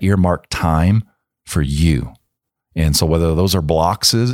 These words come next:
blocks or time boxes that you put on your calendar or not, don't feel like you've gotta schedule yourself back to back every hour of the day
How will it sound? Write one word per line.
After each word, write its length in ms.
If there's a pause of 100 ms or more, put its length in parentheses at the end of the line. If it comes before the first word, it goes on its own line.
blocks 480
or 60
time 320
boxes 460
that 100
you 160
put 240
on 160
your 120
calendar 580 (280)
or 160
not, 600 (960)
don't 240
feel 180
like 160
you've 140
gotta 340
schedule 460
yourself 420
back 300
to 100
back 540
every 340
hour 300
of 100
the 100
day 520